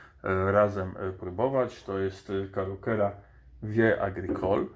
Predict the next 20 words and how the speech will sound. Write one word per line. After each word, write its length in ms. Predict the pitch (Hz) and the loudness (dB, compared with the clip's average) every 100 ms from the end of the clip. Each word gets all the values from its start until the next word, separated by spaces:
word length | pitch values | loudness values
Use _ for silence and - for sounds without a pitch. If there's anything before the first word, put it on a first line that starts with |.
| - - - _ _ _ _ - _ _ _ | -18 -20 -20 _ _ _ _ -20 _ _ _
Jest 260 | 131 143 - | 4 4 4
to 80 | 123 | 4
rum, 340 | 117 151 151 | 6 6 4
który 320 | - 127 113 | 0 4 6
leżakował 1080 | 113 113 110 - 135 127 123 120 110 110 98 | 6 6 2 2 4 8 10 10 8 6 2
od 160 | 98 - | -4 -10
trzech 340 | - 143 135 | -2 -2 -2
do 100 | 113 | -4
pięciu 360 | - 123 127 113 | -2 -4 -2 2
lat, 340 | 104 127 - | 4 4 0
przede 320 | - 123 117 | -12 -8 -8
wszystkim 400 | - 120 - 110 | -8 -10 -8 -8
w 40 | 101 | -4
beczkach 420 | 107 - 101 - | -6 -4 -8 -6
po 120 | 110 | -8
koniaku, 600 | - 101 90 - 131 175 | -4 -4 -4 -6 -4 -2
bo 180 | 131 113 | -4 -8
to 140 | 107 | -8
też 280 | - 95 - | -10 -8 -4
jest, 480 | 95 - - - | -4 -6 -18 -12